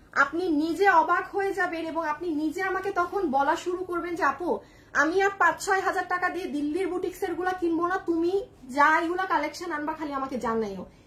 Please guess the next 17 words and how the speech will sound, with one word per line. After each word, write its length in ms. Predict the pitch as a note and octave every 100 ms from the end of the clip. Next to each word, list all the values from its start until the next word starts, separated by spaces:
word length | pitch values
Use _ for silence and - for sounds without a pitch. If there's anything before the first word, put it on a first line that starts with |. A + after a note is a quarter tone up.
| -
লিখিত 420 | A3+ D#4+ E4+ G4 G4+
বলে 380 | F#4+ B3+ B3+
দিচ্ছি, 460 | A#3+ F#3+ - G3+ E3+ -
মানে 180 | B3 B3
এগুলার, 480 | C#4+ C#4 D#4 E4+ G4 - - C4
এগুলা, 240 | E4+ A4+ C5+
এই 100 | F#4+
যে 80 | D#4+
কাপড় 380 | A#4 G4+ G4+ F4+
Indian, 360 | D4 A3 F3+ - - - -
সব 300 | - G#4 G4
Indian। 340 | F4 D#4 C4
Even 220 | D4 E4+ F#4+
আপনি 320 | D#4 E4 E4+
এটার 160 | F#4
কারচুপি 500 | F#4+ D4 - - D4
কাজের 280 | - C#4 E4